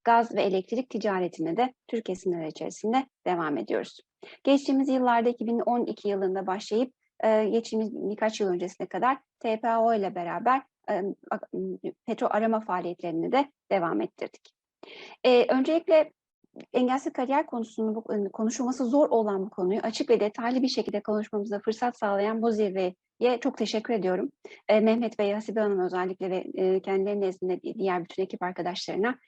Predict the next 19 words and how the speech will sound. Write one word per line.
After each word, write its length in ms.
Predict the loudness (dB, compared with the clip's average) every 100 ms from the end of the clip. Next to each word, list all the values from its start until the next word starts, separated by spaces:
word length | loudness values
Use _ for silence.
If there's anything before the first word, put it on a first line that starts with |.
| -20 _
Çünkü 160 | -2
konuşulması 600 | 0 0 0 -2 0 -2 0
dediğim 240 | -2 0
gibi 160 | 0 -2
çok 240 | -4 -2
zor, 260 | 4 4 2 -6 -20 -2
çok, 260 | 0 2 2
e, 160 | 2 2
önceliklendirilmeyen, 1300 | 2 2 0 0 0 0 2 2 4 4 2 -2 _ _ -4
konuşulduğu 400 | -4 -2 -2 0
zaman 280 | 0 0
da 140 | 0 -2
nasıl, 200 | -2 -2
nasıl 280 | -2 -2 -2
konuşulacağına 760 | -2 -6 -4 -4 -2 -4 -4 -6
çok 200 | -8 -4
da 40 |
emin 240 | 0 2 2
olmadığımız 640 | 2 2 2 2 2 -2